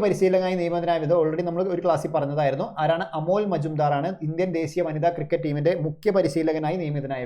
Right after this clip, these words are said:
വ്യക്തി, അമോൽ മജുംദാർ. അടുത്തത് ഈ തെരഞ്ഞെടുപ്പ് കമ്മീഷൻ ദേശീയ ഐക്കണായി നിയമിച്ച വ്യക്തി ആരാന്ന് വെച്ചാൽ രാജ്കുമാർ റാവു ആയിരുന്നു. ഓക്കെ, തിരഞ്ഞെടുപ്പ് കമ്മീഷൻ ദേശീയ ഐക്കണായി നിയമിച്ച വ്യക്തി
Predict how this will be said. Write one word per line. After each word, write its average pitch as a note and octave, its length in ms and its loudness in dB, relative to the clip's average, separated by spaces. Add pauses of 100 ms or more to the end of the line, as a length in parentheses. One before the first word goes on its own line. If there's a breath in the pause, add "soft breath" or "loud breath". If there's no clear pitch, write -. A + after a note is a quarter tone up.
വ്യക്തി, - 200 -18 (580)
അമോൽ F3 220 2 (120)
മജുംദാർ. A#2+ 440 -4 (1300)
അടുത്തത് G#3+ 220 4 (160)
ഈ - 20 -4 (220)
തെരഞ്ഞെടുപ്പ് A#3+ 500 2
കമ്മീഷൻ G3+ 400 2 (140)
ദേശീയ G#3 420 4 (220)
ഐക്കണായി G3+ 460 0
നിയമിച്ച F3+ 360 -2
വ്യക്തി D#3 300 -2
ആരാന്ന് D#3 260 2
വെച്ചാൽ D#3 180 0 (100)
രാജ്കുമാർ D#3 540 -2
റാവു A#2 180 -2
ആയിരുന്നു. G#2+ 200 -8
ഓക്കെ, D#3+ 220 -6
തിരഞ്ഞെടുപ്പ് D#3+ 500 -2
കമ്മീഷൻ C3+ 380 -4 (240)
ദേശീയ E3+ 400 -2 (160)
ഐക്കണായി D3+ 500 -2 (320 loud breath)
നിയമിച്ച D#3+ 400 -2
വ്യക്തി D3+ 240 -2